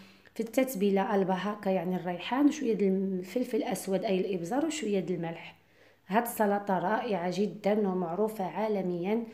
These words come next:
فهي سلطه ايطاليه يعني كيتناولوها في المطاعم الكبرى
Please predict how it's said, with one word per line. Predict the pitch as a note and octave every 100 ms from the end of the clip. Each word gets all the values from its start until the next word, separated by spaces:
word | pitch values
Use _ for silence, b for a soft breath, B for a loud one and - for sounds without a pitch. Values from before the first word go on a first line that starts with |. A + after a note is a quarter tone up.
| B B
فهي | - F#3 G3+ F#3
سلطه | A3+ A3+ G#3+ G#3+
ايطاليه | G#3+ F#3+ F#3 F3 E3+ E3+ G3+ A#3 B B B B -
يعني | F3+ F#3+
كيتناولوها | F#3+ G3 F#3+ F#3 F#3 F#3
في | F#3
المطاعم | F3+ F3+ F3+ A3 F#3+ F#3
الكبرى | E3+ F#3 F3 E3+ G3+ C4